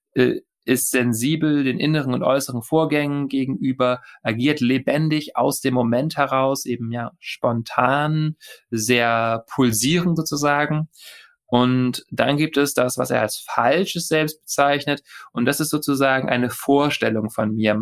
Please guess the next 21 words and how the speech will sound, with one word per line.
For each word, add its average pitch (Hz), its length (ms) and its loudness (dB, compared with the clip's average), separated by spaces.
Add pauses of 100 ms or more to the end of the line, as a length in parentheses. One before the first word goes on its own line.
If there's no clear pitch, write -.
(100)
Man 117 440 0
kann 131 280 0
auch 123 180 0
extremer 127 520 0
sagen, 117 280 0
eine 110 200 0
Fassade, 123 680 0
die 160 120 -2
ich - 160 -6
aufbaue, 143 760 0 (380)
eine 101 400 0
Rolle, 104 400 2
die 120 180 0
ich - 380 -10
einnehme, 151 960 0 (260)
ein 117 500 0 (680)
so - 220 0
tun, 151 280 2
als - 320 -4
ob, 170 320 -2
eine 117 420 0